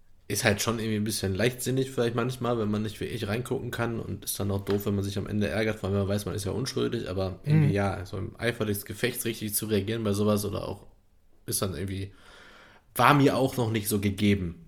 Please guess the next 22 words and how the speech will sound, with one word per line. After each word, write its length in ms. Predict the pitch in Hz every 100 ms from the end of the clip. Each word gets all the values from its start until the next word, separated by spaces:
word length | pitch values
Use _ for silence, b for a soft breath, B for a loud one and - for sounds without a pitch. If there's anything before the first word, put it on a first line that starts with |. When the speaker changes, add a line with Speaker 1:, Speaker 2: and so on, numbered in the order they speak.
| -
Speaker 1:
in 100 | 151
Speaker 2:
Mhm. 20 |
Speaker 1:
diesem 300 | 143 101 -
einen 280 | 95 92 82
Fall. 220 | 101 90 - B B 123 104 - - -
<laughs> 560 | 226 - 196 - -
Aber, 420 | 104 98 92 -
äh, 380 | 92 87 - -
ja. 140 | 92 90
Speaker 2:
Ja, 160 | 151
heute, 420 | 151 175 185 180
heute 200 | 160 175
würde 140 | 165 160
sich 160 | 170 -
hinstellen 420 | 170 - 180 165
und 80 | 170
sagen, 220 | 175 175
„Ich 80 | -
zünd 200 | 202 196
dein 160 | 202
Haus 240 | 196 208 -
an.“ 300 | 156 -